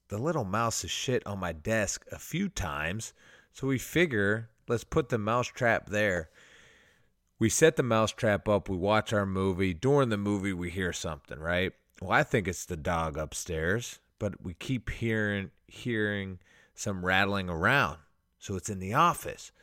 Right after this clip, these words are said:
So my wife's like, "Go check, go see." I'm like, "Heck no, I don't wanna see what that is.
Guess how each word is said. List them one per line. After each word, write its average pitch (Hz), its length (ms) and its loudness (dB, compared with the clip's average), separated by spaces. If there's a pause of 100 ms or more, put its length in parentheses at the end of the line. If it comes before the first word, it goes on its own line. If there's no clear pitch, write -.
(220)
So - 120 -10
my 110 160 2
wife's 117 320 2
like, 101 260 -2
"Go 139 140 -2
check, 175 460 -4
go 139 160 -2
see." 135 400 -2 (500)
I'm - 160 -20
like, - 120 -4
"Heck - 360 2
no, 254 420 10
I 160 120 0
don't 302 160 0
wanna 294 180 2
see 180 380 2
what 117 240 2
that 90 200 4
is. 117 360 2